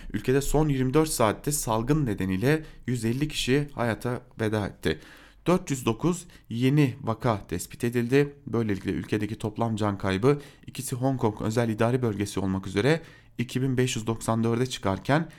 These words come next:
kesinleşen covid on dokuz yani koronavirüs vakası sayısı da yetmiş yedi bin yüz elliye ulaştı.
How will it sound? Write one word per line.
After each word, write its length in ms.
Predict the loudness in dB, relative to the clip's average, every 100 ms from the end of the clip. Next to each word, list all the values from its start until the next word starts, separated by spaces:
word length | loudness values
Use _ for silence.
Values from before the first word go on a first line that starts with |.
| -20 _ _
kesinleşen 720 | -6 -2 0 2 2 0 0 -6 -20 -4 0
covid 200 | 0 0
on 240 | 2 0
dokuz 200 | -2 2
yani 200 | 2 2
koronavirüs 580 | 0 2 2 0 -2 -4
vakası 320 | -2 -2 0
sayısı 360 | 0 0 0 2
da 240 | 2 0 -10 -10 -4
yetmiş 400 | -2 -2 -2 -2
yedi 220 | 0 0
bin 160 | 0
yüz 240 | 0 -2 -2
elliye 300 | -2 -2 -2
ulaştı. 440 | -4 -6 -2 -4